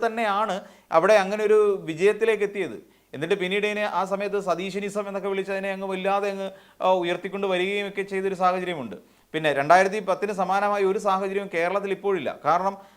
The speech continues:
ആ, കേരളത്തിൽ ജനങ്ങൾക്ക് വേണ്ടത് കൃത്യമായി കഴിഞ്ഞ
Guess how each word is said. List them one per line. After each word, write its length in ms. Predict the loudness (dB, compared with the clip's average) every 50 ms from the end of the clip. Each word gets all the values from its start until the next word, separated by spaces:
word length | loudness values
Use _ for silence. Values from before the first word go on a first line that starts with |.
| _ _ 4 6
ആ, 20 | 8 8 8 6 6
കേരളത്തിൽ 380 | 6 4 6 6 4 2 0 -2 0 2
ജനങ്ങൾക്ക് 440 | 2 2 2 2 0 -2 -2 -2 0 0 2
വേണ്ടത് 280 | 0 0 0 -2 -4 -4 -6
കൃത്യമായി 480 | -8 -6 -6 -4 -4 -2 -2 -2 -2 -4 -2 -2
കഴിഞ്ഞ 200 | -2 -2 -2